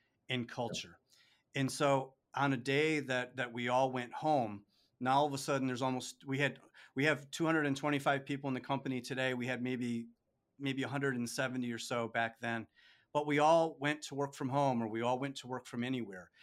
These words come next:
Speaker 1: And we found ourselves in closets and kitchen tables and, and living rooms. And how do you keep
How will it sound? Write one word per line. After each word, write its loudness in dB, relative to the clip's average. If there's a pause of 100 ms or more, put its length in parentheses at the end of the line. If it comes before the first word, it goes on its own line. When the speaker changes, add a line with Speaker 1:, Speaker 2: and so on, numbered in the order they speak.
(300)
Speaker 1:
And 0
we 0
found 2
ourselves -2
in -4
closets 0
and -6 (440)
kitchen 0
tables 0
and, -4
and -4
living 0
rooms. -4
And -12 (160)
how -4
do -8
you -4
keep -6